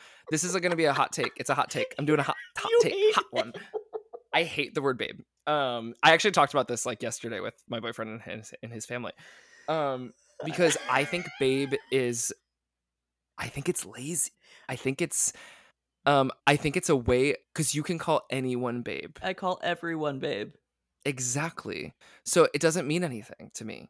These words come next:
Speaker 1: Like, I don't like it as, like, a relationship pet name, because for me,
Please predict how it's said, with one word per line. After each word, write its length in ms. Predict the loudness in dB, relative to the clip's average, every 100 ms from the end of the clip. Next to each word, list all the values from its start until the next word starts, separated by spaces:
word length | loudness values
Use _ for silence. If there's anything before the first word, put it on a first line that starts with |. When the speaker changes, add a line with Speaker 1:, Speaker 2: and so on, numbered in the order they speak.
| _ _
Speaker 1:
Like, 220 | 2 2 4
I 80 | 4
don't 180 | 4 2
like 180 | 0
it 100 | 0
as, 120 | -2 -2
like, 160 | -2
a 40 | -2
relationship 680 | -4 -4 -6 -6 -6 -8
pet 160 | -8 -12 -8
name, 380 | -8 -8 -12 -16 _ _ _ _ _
because 360 | -6 0 0 0
for 160 | -4
me, 440 | -2 -2 0 -2